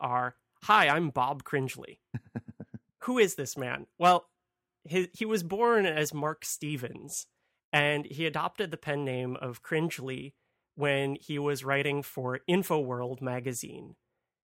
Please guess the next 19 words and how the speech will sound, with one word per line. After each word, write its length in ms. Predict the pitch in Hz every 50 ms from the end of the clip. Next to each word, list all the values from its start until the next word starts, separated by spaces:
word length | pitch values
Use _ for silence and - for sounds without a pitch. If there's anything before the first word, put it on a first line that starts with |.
| _ _ _ _ -
And 320 | 160 160 151 147 151 - - _ _ _ _ _ _ _ _ _ -
the 120 | 151 165
funny 360 | - - 220 247 294 320 294
thing 300 | 269 - 190 160 156 156 -
is 420 | 202 220 220 170 156 156 135 - -
that 140 | - 156 -
he 120 | - 190
was 200 | 185 196 180 - -
actually 420 | 147 151 - - 170 165 156 143
the 120 | 131 139 135
third 540 | - - - 170 180 190 202 196 175 -
person 640 | - - 180 185 170 - - 139 127 123 123 120 131 - _ _ _ _
to 100 | - 143
have 360 | 131 110 131 131 127 123 120 131
this 180 | 131 123 -
pseudonym. 500 | - - 262 220 165 131 127 127 - -
So 160 | - - 143
they 140 | 135 147 143
had, 340 | 131 139 139 131 135 127